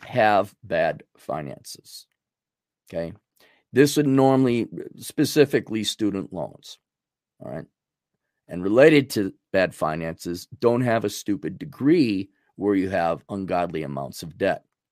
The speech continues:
Any degrees? No, no, no. Go talk to Oprah. Oprah will tell you what you wanna hear. Talk to the Democrat Party. Go to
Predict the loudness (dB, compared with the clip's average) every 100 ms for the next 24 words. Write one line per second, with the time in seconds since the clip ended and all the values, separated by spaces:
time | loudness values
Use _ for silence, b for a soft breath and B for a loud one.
0 | _ b b b b b 6 8 10 8
1 | 8 8 6 6 8 8 6 2 -2 4
2 | 6 8 6 2 -6 -2 4 6 6 4
3 | 0 -4 2 4 4 6 6 6 6 6
4 | 6 2 0 0 2 2 2 2 0 0
5 | 0 0 -2 -2 -4 -4 -4 -4 -6 -6
6 | -4 -2 2 0 2 2 4 4 2 2
7 | 0